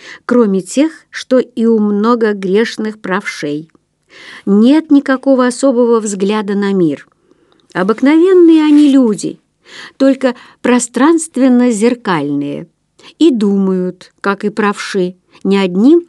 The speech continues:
а обоими полушариями. Частные функции мозга распределены между полушариями точно так же, как у правшей, с точностью до наоборот. Среди левшей есть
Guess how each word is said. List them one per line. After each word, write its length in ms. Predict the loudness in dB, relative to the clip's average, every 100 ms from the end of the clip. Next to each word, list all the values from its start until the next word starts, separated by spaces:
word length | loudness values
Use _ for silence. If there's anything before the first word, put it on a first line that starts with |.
| -4
а 200 | -2 0
обоими 560 | -2 -2 0 0 -2 -4
полушариями. 880 | -4 -6 -6 -6 -4 -4 -4 -6 -12 _ _ -20 -20 -20 -6
Частные 460 | 0 0 2 2
функции 520 | 2 2 0 0 -2 0
мозга 520 | 2 2 0 -6 -10 _ _ -16 -4
распределены 840 | -2 -2 -2 -4 -2 0 4 4
между 320 | 4 0 -4
полушариями 920 | -6 -6 -6 -6 -6 -6 -6 -6 -10 _ _ -20 _
точно 400 | 0 0 -2 -6
так 280 | -6 -8 -8
же, 100 | -8
как 300 | -6 -6 -4
у 120 | -4
правшей, 680 | -4 -8 -8 -8 -6 -6 -10 _ _ _
с 160 | -10 -6
точностью 640 | 0 -2 0 -6 -6 -8 -4
до 200 | -2 0
наоборот. 760 | 0 -2 -4 -6 -6 -10 _ _ _ _ _ _ _ -20 -20 -14
Среди 440 | -6 -4 -2 -2
левшей 540 | -2 -6 -6 0 0
есть 420 | 0 -2 -4 -8